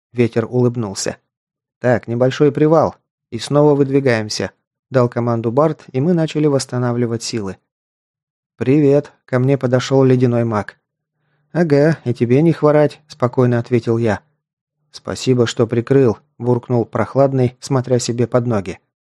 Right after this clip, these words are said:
«Ну так это же роль танка», пожал я плечами. «Это не роль танка», произнёс он, и на пару секунд его лицо стало вновь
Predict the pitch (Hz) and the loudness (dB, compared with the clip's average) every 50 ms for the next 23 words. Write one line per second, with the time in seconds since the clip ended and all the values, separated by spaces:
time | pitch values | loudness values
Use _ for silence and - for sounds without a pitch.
0 | _ _ _ _ _ _ _ _ - 135 135 139 123 135 131 127 - 139 127 143 | _ _ _ _ _ _ _ _ -2 0 2 2 2 2 0 0 0 0 0 0
1 | 131 120 131 123 123 131 131 123 - - 135 143 147 139 - 113 101 - _ _ | 0 2 2 2 4 4 2 2 2 2 2 2 2 0 -2 -6 -10 -10 _ _
2 | _ - 127 123 123 117 117 117 110 110 - 123 120 - 131 113 101 104 98 - | _ -4 -2 0 0 0 2 0 0 0 0 -2 0 0 0 0 -2 -4 -10 -16
3 | _ _ _ _ _ _ _ _ _ _ _ - 113 113 113 110 - 123 120 123 | _ _ _ _ _ _ _ _ _ _ _ -6 -4 -2 -2 -2 0 0 0 2
4 | 123 123 135 139 131 117 - - 123 110 104 101 - 107 104 - _ _ _ _ | 2 4 4 4 4 2 2 0 -2 -2 -2 -4 -10 -12 -12 -12 _ _ _ _
5 | - 139 139 127 123 131 131 127 - - - 156 156 156 - - 147 139 135 127 | -2 0 2 2 2 2 0 0 -2 -2 0 0 2 2 0 0 0 0 0 0
6 | - 143 147 143 135 - 143 - - 160 165 147 143 139 131 131 135 131 139 131 | 0 0 0 0 -2 -4 -6 -4 -2 0 0 0 2 2 2 4 4 2 2 0
7 | - - 147 143 - - 139 139 139 139 127 120 127 135 139 131 | -2 -4 -6 -6 -6 -4 -4 -2 0 0 -2 -2 -2 -2 -2 -2